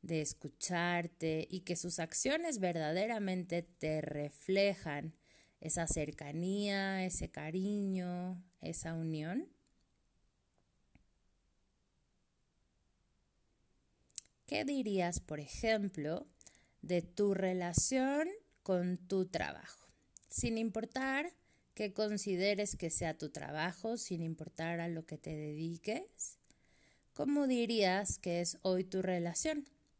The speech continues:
con esa sensación de productividad? ¿Qué tanto consideras que hoy eres útil,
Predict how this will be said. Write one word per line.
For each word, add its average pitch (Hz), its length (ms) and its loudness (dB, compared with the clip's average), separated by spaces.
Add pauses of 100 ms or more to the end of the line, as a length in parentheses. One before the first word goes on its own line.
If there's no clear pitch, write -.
(720)
con 185 240 0
esa 185 340 6
sensación 170 1080 2
de 180 120 2 (240)
productividad? 160 1300 -2 (2000)
¿Qué 190 140 -6
tanto 190 800 -2
consideras 175 1040 0
que 160 280 -4
hoy 180 560 0 (880)
eres 170 560 0
útil, 175 840 -2